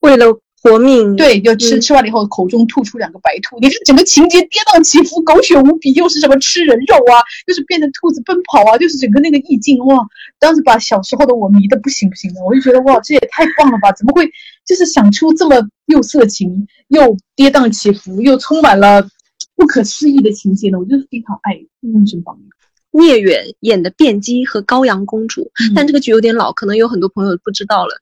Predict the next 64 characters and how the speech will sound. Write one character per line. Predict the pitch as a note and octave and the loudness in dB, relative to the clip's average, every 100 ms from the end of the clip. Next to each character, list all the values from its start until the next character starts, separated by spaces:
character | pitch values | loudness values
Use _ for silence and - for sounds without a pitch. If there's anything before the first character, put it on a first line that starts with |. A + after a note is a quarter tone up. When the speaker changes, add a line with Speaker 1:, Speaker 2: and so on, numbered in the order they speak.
| - - | -20 -8
Speaker 1:
就 | D4 | 0
是 | D#4 | 0
卞 | - D#4+ C4+ | 2 2 2
姬 | C4+ | 0
和 | C4 A#3+ | -2 -2
高 | B3 | 0
阳 | B3+ A3 | -2 -2
公 | A#3 B3 | -4 -4
主 | A#3+ D#3 | -2 -4
是 | - | -2
历 | B3+ B3+ | -2 -2
史 | |
上 | G#3 A3 | -4 -8
真 | A3 B3+ | -6 -6
实 | A#3 | -6
存 | - F3+ | -8 -8
在 | G3+ | -4
的 | F#3 | -6
人 | C3+ - | -6 -10
物。 | - - | -14 -12
Speaker 2:
对。 | G3+ F#3 F#3 F#3+ | -10 -10 -12 -6
Speaker 1:
然 | G#3+ G#3+ | -4 -2
后 | C#4+ | 2
呢， | C4 B3+ B3 - _ _ - _ | 2 2 -2 -8 _ _ -20 _
总 | - A3+ | 0 0
之 | A3 C#4 | 0 -2
大 | D#4 | 0
家 | D4 | -2
就 | C#4+ | -4
是 | C4+ | -8
理 | A#3 G#3+ | -8 -10
解， | G#3 A3+ D#3 - _ _ _ _ _ _ | -6 -4 -4 -8 _ _ _ _ _ _
很， | - - - _ | -16 -14 -16 _
就 | - | -12
是 | B3+ | -12
字 | - C4+ | -2 2
面 | A#3+ G#3+ | 2 0
意 | G#3+ | -4
思 | - | -4
啦， | F3 | -4
就 | F3+ | -6
是 | B3 | -6
一 | A#3 | -4
个 | A#3+ | -4
公 | B3 B3+ | -2 -4
主 | C4+ F4+ | -4 -6
她 | A3+ | -4
爱 | A3 A#3 | -4 -4
上 | A3+ | -6
了 | F#3+ | -6
一 | |
个 | F3 | -6
高 | F#3+ G3+ | -2 -2
僧， | G#3+ - G3+ | -4 -8 -6
然 | G#3 F#3 | -4 -6
后 | A#3 | -6
两 | G#3+ F3 | -8 -10
个 | F#3+ | -12
人 | F#3+ | -12
就 | G3+ | -12
是 | G3 G3+ - _ | -6 -4 -6 _
有， | G3 G#3 - _ _ _ - - - | -2 -2 -2 _ _ _ -18 -18 -20
就 | - B3 | -12 -8
是 | A#3+ | -8